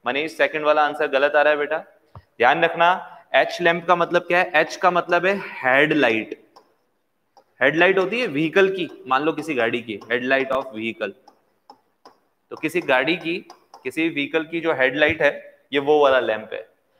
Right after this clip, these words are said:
तो ध्यान रखना, उससे भी ज्यादा brightness किसका होता है? Sodium discharge lamp का होता है। So the correct answer इन सभी lamp में से सबसे ज्यादा brightness वाला कौन सा है? Sodium discharge lamp।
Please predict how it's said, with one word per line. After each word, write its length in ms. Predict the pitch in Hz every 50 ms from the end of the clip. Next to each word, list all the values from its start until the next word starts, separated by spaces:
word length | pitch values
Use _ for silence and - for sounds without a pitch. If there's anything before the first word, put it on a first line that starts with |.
| _ _ -
तो 60 | 120
ध्यान 240 | 127 135 147 156 165
रखना, 180 | 165 175 175
उससे 300 | 160 143 131 - - 180
भी 100 | 170 180
ज्यादा 220 | 165 165 160 165 160
brightness 460 | 156 139 135 139 139 147 156 156 156
किसका 260 | - 143 - - 165
होता 180 | 151 151 156 160
है? 60 | 165
Sodium 500 | 156 - - 143 139 139 147 156 156 143
discharge 440 | 127 123 - - 131 120 123 120 117
lamp 200 | 117 117 117 -
का 80 | - 113
होता 220 | 104 101 - -
है। 80 | - - _ _ _ _ _ _ _ -
So 100 | 120 120
the 100 | 127 127 -
correct 380 | 131 143 156 - - 151 147 147
answer 320 | 147 147 - 160 165 170 165 - - - _ -
इन 100 | 127 127
सभी 340 | 127 - - 139 139 160 175
lamp 280 | 165 151 143 147 160 151
में 100 | 143 143
से 140 | - 160 156
सबसे 320 | - - 135 - - 165
ज्यादा 180 | 160 151 156 156
brightness 460 | 156 143 143 147 143 151 156 147 - 156
वाला 160 | 147 147 151
कौन 180 | 147 147 143
सा 140 | 143 165 156
है? 280 | 147 147 151 156 156 - - - _ _ _
Sodium 720 | - - - 143 143 147 147 147 156 160 151 160 156 131
discharge 600 | 123 117 - - - - 120 117 117 113 - 110
lamp। 340 | 107 110 113 117 107 101